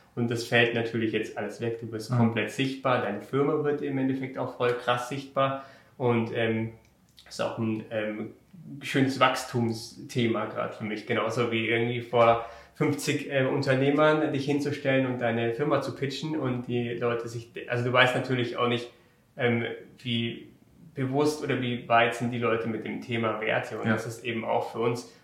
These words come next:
Speaker 1: oder auch für mich auch so eine Herzensangelegenheit, auch dieses ganze Thema in, in Firmen zu bringen, weil ich glaub, da passiert auch ganz viel. Ja.
Speaker 2: Ja. Wie sieht das aus in Firmen? Also gibt's da
Speaker 1: Naja, es gibt halt so Firmen, denke ich mal, also,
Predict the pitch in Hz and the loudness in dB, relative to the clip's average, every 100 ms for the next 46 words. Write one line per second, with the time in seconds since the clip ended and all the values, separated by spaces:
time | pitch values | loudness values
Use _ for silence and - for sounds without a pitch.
0 | - 120 110 - 120 127 - 120 120 120 | -2 2 2 0 0 0 0 -2 0 -2
1 | 113 110 120 123 - 110 113 117 113 113 | -2 2 4 4 2 -6 -6 -2 -2 0
2 | 110 113 - 113 110 113 110 - 120 117 | -2 -6 -8 -10 -4 -4 -4 -10 -6 -4
3 | 110 - 113 110 107 104 135 139 117 107 | -2 -4 -6 -8 -10 -6 0 2 0 -2
4 | 110 - 107 110 107 107 107 - - 107 | -8 -8 -6 -4 -4 -4 -4 -8 -6 -6
5 | 107 107 - 120 - 120 117 - - - | -6 -12 -10 -8 -4 -2 -4 -6 -10 -10
6 | - - - - - 113 110 - - _ | -14 -16 -18 -20 -8 -2 -2 -4 -16 _
7 | _ _ _ _ 127 151 160 123 117 156 | _ _ _ _ -2 0 0 0 -2 -2
8 | - 175 190 202 - - 135 120 127 123 | -2 -4 -2 -4 -4 -10 -4 -2 -2 -2
9 | 147 - 151 143 127 131 131 - 143 - | -4 -4 -2 2 8 10 10 8 2 2
10 | 135 123 131 127 120 147 147 135 127 - | 2 2 0 0 0 2 4 4 4 2
11 | 131 131 - 135 131 127 127 | 2 2 2 6 6 8 8